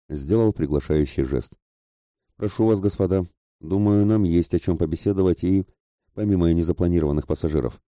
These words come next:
Хотя, Сергей Павлович, я бы на вашем месте подумал о том, чтобы в будущем она оказалась в серьезном учреждении». «Соблаговолите выражаться точнее, Игорь Иванович». «Характер у нее такой, что домохозяйка не получится.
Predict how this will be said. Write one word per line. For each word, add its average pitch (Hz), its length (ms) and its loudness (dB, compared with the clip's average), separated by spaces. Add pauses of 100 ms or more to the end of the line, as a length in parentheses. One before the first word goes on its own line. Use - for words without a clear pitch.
(540)
Хотя, 123 340 0
Сергей 107 320 2
Павлович, 104 640 2 (140)
я 120 180 -4
бы 110 120 -2
на 85 120 2
вашем 78 300 0
месте 110 320 -2
подумал 76 420 0
о 78 60 0
том, 110 280 -2 (380)
чтобы 104 340 0
в 90 80 -4
будущем 101 440 0
она 85 200 0
оказалась 90 540 0
в - 60 -20
серьезном 82 460 0
учреждении». 69 680 -4 (760)
«Соблаговолите 80 800 0
выражаться 78 500 -2
точнее, 71 560 -2
Игорь 78 300 -2
Иванович». 62 480 -4 (840)
«Характер 123 460 0
у 110 40 6
нее 110 220 4
такой, 117 420 2
что 98 220 -4
домохозяйка 92 640 0
не 92 80 2
получится. 78 560 -4